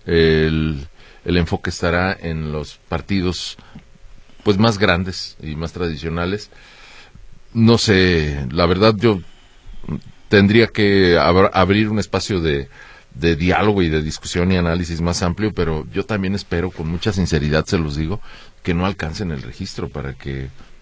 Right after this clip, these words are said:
rápidamente, pues, se cumpla la norma y los nuevos partidos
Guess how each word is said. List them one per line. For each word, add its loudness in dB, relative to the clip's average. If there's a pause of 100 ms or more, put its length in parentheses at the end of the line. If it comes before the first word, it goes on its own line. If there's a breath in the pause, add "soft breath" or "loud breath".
(100)
rápidamente, 2 (440 soft breath)
pues, -6
se 0
cumpla -2
la -2
norma -2
y -2
los -4
nuevos 0
partidos -4